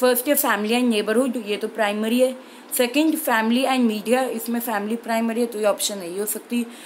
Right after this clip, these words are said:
थर्ड school and media, अब स्कूल भी और मीडिया भी, दोनों ही बच्चे के घर के बाहर की दुनिया। स्कूल में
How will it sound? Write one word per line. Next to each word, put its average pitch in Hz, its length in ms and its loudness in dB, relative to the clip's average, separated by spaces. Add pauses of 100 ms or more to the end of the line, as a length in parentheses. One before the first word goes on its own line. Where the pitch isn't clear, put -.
(240)
थर्ड 302 200 4
school 311 420 0
and 285 200 4
media, 165 340 0 (340)
अब 226 100 2
स्कूल 285 360 2
भी 330 160 4
और 277 200 4
मीडिया 196 380 2
भी, 190 120 -6
दोनों 226 320 0
ही 302 60 2
बच्चे 262 300 -2
के 277 120 -2
घर 233 180 0
के 302 140 -4
बाहर 202 340 2
की 247 140 -4
दुनिया। 247 260 0
स्कूल 233 280 -2
में 247 200 2